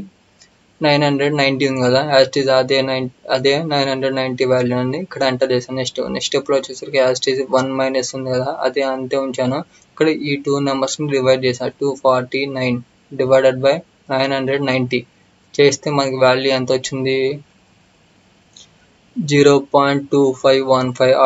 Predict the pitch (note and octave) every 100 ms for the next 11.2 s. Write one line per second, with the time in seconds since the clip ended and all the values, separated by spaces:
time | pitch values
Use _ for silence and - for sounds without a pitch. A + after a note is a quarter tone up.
0 | B2+ C3 B2+ C3+ B2+ C3 C3 B2 D#3 C3+
1 | B2+ C3 B2+ B2 - C3 C3 - C3+ C#3+
2 | - C3+ C3 C3 C3 C3+ B2 C3 B2+ -
3 | B2+ C3+ B2+ C3+ C3 B2+ B2+ C3 B2+ C#3
4 | C3+ B2+ C3 C3 C3 C3 B2 C3 C3 C3
5 | B2+ B2+ B2+ C3 C3 C3+ C3 C#3 B2+ C3+
6 | C3 B2+ B2 D3 _ _ - C#3+ C#3 C#3+
7 | C#3+ C#3 C#3 C#3 C#3+ C#3 C#3+ C3 C3+ C3+
8 | - - C3 B2+ C3+ C3 C3 B2 C3 -
9 | C3 A#2+ C3 E3+ _ - _ - D3 C#3
10 | C3 C#3+ D3 C3 C3 C3 C3 C3 C3+ C3
11 | C3+ C3